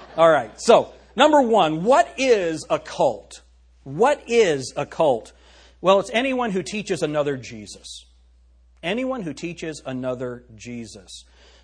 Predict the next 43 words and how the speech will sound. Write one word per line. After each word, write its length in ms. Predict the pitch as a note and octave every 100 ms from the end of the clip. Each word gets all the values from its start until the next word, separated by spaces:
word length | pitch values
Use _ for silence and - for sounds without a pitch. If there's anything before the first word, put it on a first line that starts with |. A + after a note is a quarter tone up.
| -
There's 380 | D3+ D3 C#3 C3+
a 140 | B2
series 320 | - F#3+ D3
of 100 | C3+
books 200 | E3+ E3
called 300 | - C#3+ B2+
Jesus 460 | A2+ D#3+ E3+ C3 -
Calling. 600 | - D#3 C#3+ B2 F#2+ F#2+
Have 120 | A#2+
you 80 | B2
seen 220 | - E3+
those 200 | E3+ E3+
things? 180 | F#3 F#3
You'll 100 | C#3+
see 120 | D#3+
'em 60 | E3+
in 60 | C3
the 60 |
Christian 320 | - D#3 B2
bookstore. 380 | A2+ D#3 - B2 - _
Complete 420 | F3 D#3 A#3 B3+
heresy. 640 | - G#3+ G#3 C3 - G#2 G2 _ _
This 100 | A3
is 140 | A#3+ G#3
a 20 |
woman 300 | G3+ A3 G#3+
who 80 | G3
has 180 | G#3 G3+
some 160 | F3+
spirit 720 | D3 - - G#3+ G#3 D3 B2
demon 480 | D3 F3+ A3 F#3+ C#3+
guide 500 | B2 C#3 F3+ C#3+ A#2+
talking 380 | - E3 F#3 D#3+
for 160 | C3 A#2
Jesus. 680 | G2+ B2+ E3+ A2+ G2+ - - - _
It 200 | F#3+ G3
is 200 | F3 C3+
complete 960 | - D3 B2+ - - G3+ B3 G#3+ C#3 G2+
garbage. 560 | C#3+ D#3+ A3+ C3 A2
Stay 320 | - - G3 A3
away 320 | F3+ G3+ A#3
from 300 | - C3
it. 100 | G2+